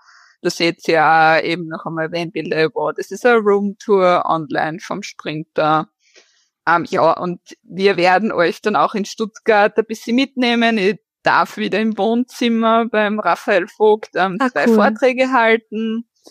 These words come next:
Speaker 1: Also da freue ich mich jetzt auch schon wieder drauf. Also einmal über Reise, über Korsika zusammen mit Raphael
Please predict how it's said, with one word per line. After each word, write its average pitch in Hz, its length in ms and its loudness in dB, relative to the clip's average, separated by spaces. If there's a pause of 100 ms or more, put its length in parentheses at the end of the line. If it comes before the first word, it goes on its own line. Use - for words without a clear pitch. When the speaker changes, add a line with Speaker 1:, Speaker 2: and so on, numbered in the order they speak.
(120)
Speaker 1:
Also - 220 -6
da 202 100 -2
freue 190 300 0
ich 202 60 -2
mich 208 120 0
jetzt - 180 -6
auch 233 160 2
schon 226 220 -6
wieder 196 220 2
drauf. 165 480 2
Also 175 200 -4
einmal 175 380 -2
über 165 220 -4
Reise, 190 300 0
über 196 140 -6
Korsika 214 720 0
zusammen 247 440 -2
mit 233 180 -4
Raphael 202 460 0